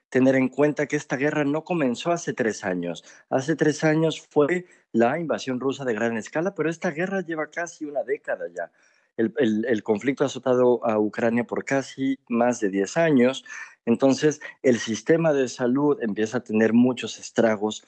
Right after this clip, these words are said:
a causa de esto, y ni hablar de la, del estado de salud de, de la población.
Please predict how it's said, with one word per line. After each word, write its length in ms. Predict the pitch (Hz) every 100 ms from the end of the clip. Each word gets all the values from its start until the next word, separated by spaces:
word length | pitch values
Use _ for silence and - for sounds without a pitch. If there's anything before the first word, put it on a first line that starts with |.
| _ _
a 80 | 95
causa 360 | - 101 -
de 140 | 92 107
esto, 360 | 117 - 139 135 - -
y 80 | 113
ni 100 | 104
hablar 280 | 98 107
de 80 | 104
la, 320 | 98 95 92 -
del 180 | 98 92
estado 380 | - 104 98
de 120 | 92 90
salud 320 | - 95 92
de, 160 | 95 -
de 140 | 98
la 80 | 92
población. 600 | 90 92 92 - 95 87